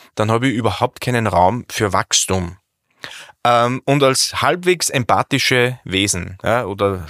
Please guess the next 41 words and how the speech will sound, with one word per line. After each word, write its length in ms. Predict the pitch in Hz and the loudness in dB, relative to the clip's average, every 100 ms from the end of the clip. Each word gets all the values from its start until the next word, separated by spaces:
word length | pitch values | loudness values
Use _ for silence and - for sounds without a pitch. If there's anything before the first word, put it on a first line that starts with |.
| - | -6
sagen 200 | - 151 | 0 2
wir, 60 | 135 | 2
als 120 | 113 | 0
halbwegs 320 | 127 143 - | 0 0 -2
empathischer 540 | 110 98 98 127 - | 0 0 0 0 0
Mensch 360 | 110 90 123 - - - - | 0 0 0 -2 -8 -20 -10
sollte 340 | - 123 127 127 | 0 2 2 0
ich 20 | |
dann 180 | 131 120 | 0 2
schon 220 | 107 117 | 2 2
wissen, 440 | 127 - 135 147 - - - _ - | 0 -2 -2 -4 -10 -20 -20 _ -2
dass 160 | 117 | 0
ich 280 | 120 117 - _ _ _ _ _ - | 2 0 -6 _ _ _ _ _ -6
Verhalten 640 | 113 98 117 151 - 151 | -2 0 0 -2 -2 0
schon 280 | - 131 135 | 2 0 0
verändern 540 | 135 95 131 107 101 | -2 -2 0 0 -2
kann. 480 | - 92 82 80 95 _ _ _ - | -4 -4 -4 -8 -12 _ _ _ -6
Das 160 | 95 | -2
ist 120 | 113 | -2
ja 60 | 113 | 0
das, 200 | 107 110 | -2 -2
was 100 | 107 | -2
wir 140 | 117 | -2
in 60 | 113 | -2
der 80 | 107 | -2
Compliance 440 | 110 95 95 107 | -2 2 0 0
tagtäglich 540 | - 98 - 104 107 98 | -2 -4 -4 -4 -2 -2
auch 140 | - | -4
tun. 280 | - 151 107 | -2 -2 0
Wir 220 | 92 98 | -2 0
wirken 320 | 123 - 117 | -2 -2 -2
positiv 400 | 107 123 120 113 | -2 -2 -4 -2
auf 100 | 107 | 0
Verhalten 540 | - 107 120 113 98 - | 0 -2 -2 -4 -4 -2
ein. 260 | 78 69 - - - - - _ _ | -4 -6 -16 -20 -20 -20 -20 _ _
Aber 200 | 110 113 | 0 2
ein 180 | 101 - | 0 -2
Etikett, 840 | 101 101 - 104 127 _ - - _ _ _ _ _ _ - | -6 -6 -2 -2 -2 _ -12 -12 _ _ _ _ _ _ -4
das 180 | 104 | -4
bleibt 340 | - 87 - | 0 -2 -2
halt 120 | - | -6